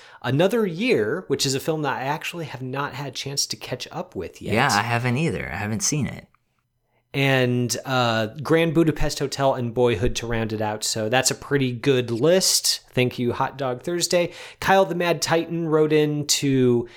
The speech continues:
Speaker 1: say that he really liked Mad Max Fury Road as his pick for the best of the decade. He says, "It's a miracle of a movie that delivers high-octane thrills and uplifts the value of every human being."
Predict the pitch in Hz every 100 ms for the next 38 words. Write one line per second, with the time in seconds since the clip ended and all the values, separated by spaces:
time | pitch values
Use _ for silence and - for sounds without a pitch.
0 | - - 143 135 127 - 185 180 175 180
1 | 170 160 151 165 - 113 131 165 165 170
2 | 165 - - 160 170 165 156 202 131 95
3 | 95 113 110 143 127 - 127 123 - 120
4 | 117 107 107 113 - 110 110 147 147 151
5 | 147 139 - - - 143 - 135 127 -
6 | - - 139 139 131 196 233 226 208 185
7 | 190 170 151 151 151 127 123 127 123 120
8 | 117 - - 139 139 127 127 - - 131
9 | 123 - 113 110 107 104 - - 120 120
10 | 127 - 139 135 - 127 113 107 110 110
11 | 107 104 98 113 107 110 107 101 - 110
12 | 104 101 98 123 131 131